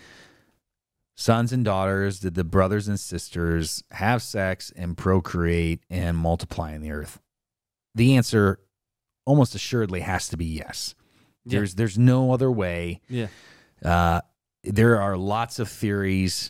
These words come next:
Speaker 1: out there. Well, Adam and Eve were,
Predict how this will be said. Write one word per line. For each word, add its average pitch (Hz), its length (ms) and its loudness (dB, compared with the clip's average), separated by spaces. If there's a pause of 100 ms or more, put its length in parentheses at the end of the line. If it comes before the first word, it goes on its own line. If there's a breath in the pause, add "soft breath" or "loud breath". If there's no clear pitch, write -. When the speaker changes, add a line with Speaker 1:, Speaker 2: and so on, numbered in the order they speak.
Speaker 1:
out 92 180 0
there. 95 300 4
Well, 90 600 2
Adam 98 280 -2
and 95 120 -4
Eve 95 400 0
were, 85 460 2